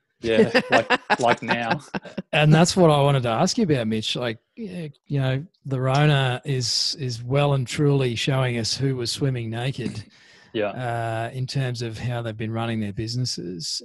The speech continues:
Speaker 3: And, you know, sadly, in some respects, there, there have already been, um, capitulations, you know, businesses that have folded, and we're looking at a massive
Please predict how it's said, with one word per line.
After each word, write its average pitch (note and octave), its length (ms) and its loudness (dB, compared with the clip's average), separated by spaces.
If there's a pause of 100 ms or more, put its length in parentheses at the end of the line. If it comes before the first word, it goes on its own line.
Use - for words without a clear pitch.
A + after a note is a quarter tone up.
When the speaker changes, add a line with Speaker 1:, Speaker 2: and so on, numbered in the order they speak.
Speaker 3:
And, B2 400 -8
you F#3 100 -4
know, B2 160 -4
sadly, A#2+ 800 -4 (680)
in B2 280 -2
some C3 340 0
respects, - 720 -2
there, A#2+ 160 -4 (160)
there A#2 240 -2
have A2+ 240 -4
already A#2 420 -2
been, A2 540 2 (260)
um, A#2 420 -4 (260)
capitulations, C#3+ 800 -2
you B2+ 60 -6
know, C3+ 120 -6
businesses C3 440 -8
that B2+ 60 -4
have A#2+ 100 -6
folded, D3+ 540 4
and B2 200 2 (480)
we're B2 140 0
looking B2 240 -2
at A#2+ 60 -2
a A#2 40 -2
massive B2+ 680 0